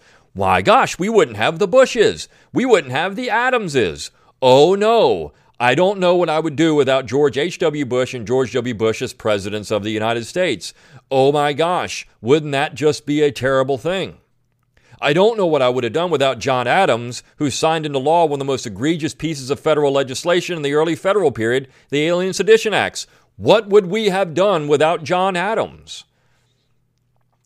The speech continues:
Now, Adams, as I bring up in my Founding Fathers class, is a sympathetic character at times. I mean, look, there are things I, I like about John Adams, but the real rubber hit the road in America, not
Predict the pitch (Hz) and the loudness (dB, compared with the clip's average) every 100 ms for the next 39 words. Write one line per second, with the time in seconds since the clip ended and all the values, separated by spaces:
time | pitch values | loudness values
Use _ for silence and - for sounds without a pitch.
0 | - 131 147 151 170 208 185 165 - 143 | -10 -4 -2 2 2 2 0 -4 -6 -4
1 | 139 143 123 143 139 131 123 117 131 120 | -2 -2 -2 -2 -4 -6 -6 -6 -4 -6
2 | 110 107 110 95 - 135 101 92 113 143 | -4 -2 -2 -2 -4 -2 -2 -4 -10 -6
3 | 233 160 151 123 101 190 165 95 - 60 | -4 -2 0 0 -2 0 0 0 -4 -14
4 | 55 - _ _ _ _ - 110 - 101 | -20 -20 _ _ _ _ -14 -12 -6 -6
5 | 65 - 98 113 120 151 - 135 120 160 | -6 -12 -14 -10 -2 -2 0 0 0 -2
6 | 156 135 131 120 113 113 110 123 117 98 | -4 0 0 0 -2 -4 -2 -2 -2 -2
7 | 92 90 101 80 85 156 123 76 67 - | -2 -4 -8 -6 -4 -4 -4 -8 -16 -20
8 | _ _ _ _ _ 107 151 147 - _ | _ _ _ _ _ 0 0 0 -8 _
9 | _ _ _ _ 127 156 143 214 254 233 | _ _ _ _ 0 2 2 2 6 6
10 | 175 165 160 151 156 151 131 143 143 131 | 8 4 4 2 0 -2 -2 2 2 0
11 | 123 127 127 110 101 101 98 - 127 196 | -2 -2 0 0 0 -2 -4 -6 -6 -2
12 | 226 | -2